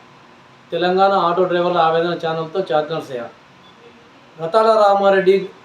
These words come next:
మండలంలో కాంగ్రెస్ కార్యకర్తల విస్తృత స్థాయి సమావేశం జరగనున్నది. రతాల రామారెడ్డి అయినటువంటి ఒక, ఆ, కమిటీ హాల్, ముదిరాజ్ కమిటీ హాల్‌లో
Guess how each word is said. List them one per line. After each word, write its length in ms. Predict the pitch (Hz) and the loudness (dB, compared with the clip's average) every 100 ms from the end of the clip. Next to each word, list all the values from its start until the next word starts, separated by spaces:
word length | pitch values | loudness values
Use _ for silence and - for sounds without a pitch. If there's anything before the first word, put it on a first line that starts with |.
| - 160 | -20 -8
మండలంలో 580 | 160 190 196 185 220 226 - - - _ - | 0 2 2 2 0 -2 -12 -20 -20 _ -4
కాంగ్రెస్ 460 | 170 202 220 214 | -2 2 2 2
కార్యకర్తల 680 | 190 185 196 190 185 185 202 | 0 2 2 0 -2 2 2
విస్తృత 480 | 180 185 - 202 214 | 2 -6 -8 -4 -4
స్థాయి 340 | 190 190 202 220 | 0 2 2 0
సమావేశం 560 | 185 185 196 190 214 | -2 0 2 2 0
జరగనున్నది. 720 | 170 170 180 185 180 147 127 - - - - - - - - - - - - 165 | 0 2 4 4 2 0 -4 -12 -20 -20 -20 -20 -20 -20 -20 -20 -20 -20 -14 -6
రతాల 260 | 196 214 220 214 190 180 180 | 0 2 4 2 0 -2 2
రామారెడ్డి 720 | 190 196 196 196 190 208 190 190 - 180 | 2 2 2 2 -2 -2 -4 -6 -10 -8
అయినటువంటి 640 | 185 185 190 185 196 185 | -4 -2 -2 -2 4 4
ఒక, 180 | 180 185 180 156 151 - - - - 147 | 4 2 2 2 0 -10 -20 -20 -20 -10
ఆ, 320 | 143 143 139 131 - | -6 -4 -6 -12 -8
కమిటీ 280 | 160 190 226 | -6 -4 -2
హాల్, 340 | 175 180 - - - - - - | 2 2 0 -6 -16 -20 -20 -14
ముదిరాజ్ 500 | 165 170 220 226 - | -8 2 2 2 0
కమిటీ 300 | 190 202 208 | -2 0 0
హాల్‌లో 460 | 190 180 202 262 | 2 2 2 2